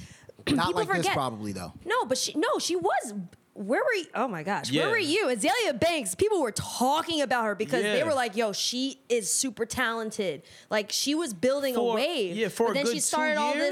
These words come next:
Speaker 1: this like bashing stuff, and then people were like, "Okay, we're done."
Speaker 3: And
Speaker 1: And then to top it off, it's like it's been consistent, and
Speaker 3: Yeah.
Speaker 1: it hasn't been about anything about the music. It's been about other people.
Speaker 3: Yeah.
Speaker 1: Now, like, like if the episode comes out, we're gonna, we're gonna see the truth.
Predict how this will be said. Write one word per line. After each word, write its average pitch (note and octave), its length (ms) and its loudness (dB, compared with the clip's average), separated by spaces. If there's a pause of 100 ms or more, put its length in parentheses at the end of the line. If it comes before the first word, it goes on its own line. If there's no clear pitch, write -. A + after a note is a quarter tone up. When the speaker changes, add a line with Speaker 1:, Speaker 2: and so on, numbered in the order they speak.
Speaker 1:
this C#4+ 40 -4
like C4+ 300 0
bashing D#4+ 420 0
stuff, C#4 320 0
and C4 80 -6
then C#4+ 120 0
people D#4 260 -2
were D4+ 60 2
like, D4 260 2
"Okay, C4 320 0
we're C4 160 -2
done." B3+ 400 0 (140)
Speaker 3:
And C3 120 -2
Speaker 1:
And B3 160 2
then B3+ 200 0
to A#3+ 80 -2
top D4+ 280 -2
it B3 100 0
off, F4 260 2
it's A3+ 160 -2
like C4 200 0 (220)
it's C4+ 100 0
been E4 200 0
consistent, E4+ 680 -2 (180)
and - 100 2
Speaker 3:
Yeah. C4 60 2
Speaker 1:
it - 20 2
hasn't D4 260 0
been E4+ 180 0
about C4+ 280 0
anything D4+ 260 0
about B3 200 0
the A3+ 80 -4
music. C4 340 -2
It's G3 100 -12
been C4 200 0
about A3+ 320 -2
other G3 200 -2
people. - 640 -4
Speaker 3:
Yeah. G#2 180 -2
Speaker 1:
Now, C#4 220 2
like, C4+ 240 0 (320)
like E4+ 280 0 (220)
if - 120 2 (280)
the A3 160 2
episode G4+ 380 0
comes G4 320 0
out, G4 260 0
we're D4+ 120 0
gonna, D#4 280 0
we're B3+ 240 0
gonna D4+ 160 0
see D4 300 -2
the A3+ 100 -2
truth. A#3+ 420 -2